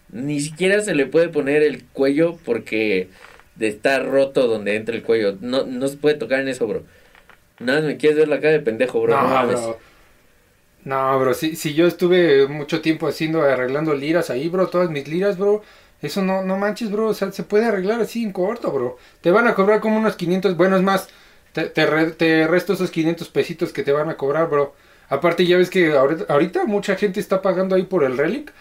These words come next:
Speaker 2: miles de dólares, bro. Yo ve, güey, te la estoy dando, pues, prácticamente al costo, bro.
Speaker 1: No, bro, yo creo que voy
Speaker 2: ¿Qué
Speaker 1: a
Speaker 2: dices,
Speaker 1: pasar,
Speaker 2: bro?
Speaker 1: pero
Speaker 2: Ya, así en calor, bro.
Speaker 1: No, perdón, bro.
Speaker 2: No, en calor, bro, o sea, así en calor, bro.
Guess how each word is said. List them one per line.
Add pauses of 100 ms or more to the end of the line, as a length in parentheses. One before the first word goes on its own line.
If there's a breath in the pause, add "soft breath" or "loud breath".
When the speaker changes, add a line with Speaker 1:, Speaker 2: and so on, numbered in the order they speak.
(220 soft breath)
Speaker 2:
miles
de
dólares,
bro.
Yo
ve,
güey,
te
la
estoy
dando, (300 soft breath)
pues,
prácticamente (240)
al
costo,
bro. (1300)
Speaker 1:
No,
bro,
yo
creo
que
voy
Speaker 2:
¿Qué
Speaker 1:
a
Speaker 2:
dices,
Speaker 1:
pasar,
Speaker 2:
bro?
Speaker 1:
pero
Speaker 2:
Ya,
así
en
calor,
bro.
Speaker 1:
No,
perdón,
bro.
Speaker 2:
No,
en
calor,
bro,
o
sea,
así
en
calor,
bro.